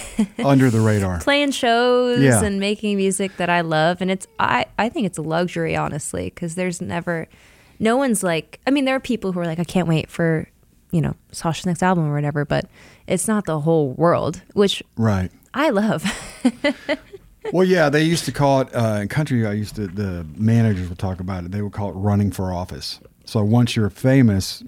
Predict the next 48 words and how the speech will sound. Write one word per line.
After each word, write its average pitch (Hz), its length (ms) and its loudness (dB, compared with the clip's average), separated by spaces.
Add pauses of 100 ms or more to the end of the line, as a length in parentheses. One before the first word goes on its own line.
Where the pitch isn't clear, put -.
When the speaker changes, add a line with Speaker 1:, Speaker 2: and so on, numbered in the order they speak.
(280)
Speaker 2:
you're 104 140 -2
kinda 110 200 2
running 104 300 2
for 95 180 -2
office - 440 -8 (100)
all 98 160 -6
the 95 80 -6
time. 80 320 -8
You're 107 120 -2
a - 20 -6
politician. 104 680 -4 (160)
Speaker 1:
Right. 165 220 2
Speaker 2:
Like, 113 160 2
you 123 80 0
can't, 131 220 0 (180)
even 135 180 2
if 349 60 4
Speaker 1:
Yeah, 311 80 4
Speaker 2:
you 147 60 4
just - 140 2
go 143 80 4
Speaker 1:
that's 123 100 4
Speaker 2:
get 135 200 2
your 120 180 2
Speaker 1:
really 175 200 -2
funny. 190 200 2
<laughs> - 20 -2
Speaker 2:
prescription 120 580 2
at 117 180 4
Speaker 1:
Right. 117 160 2
Speaker 2:
C 127 200 2
V 120 180 2
S, 107 380 0 (400)
you 117 80 0
gotta 127 160 6
Speaker 1:
Right. 156 80 2
Speaker 2:
dress 113 320 2
up. 92 340 -2
Speaker 1:
Mm-hmm. 262 360 2 (440)
Speaker 2:
You 117 140 0
know, 92 240 0 (400)
and 104 320 2
that's 117 220 2
a 120 40 -6
tough 123 260 0
part 110 260 2
of 101 80 -2
it. 117 220 -2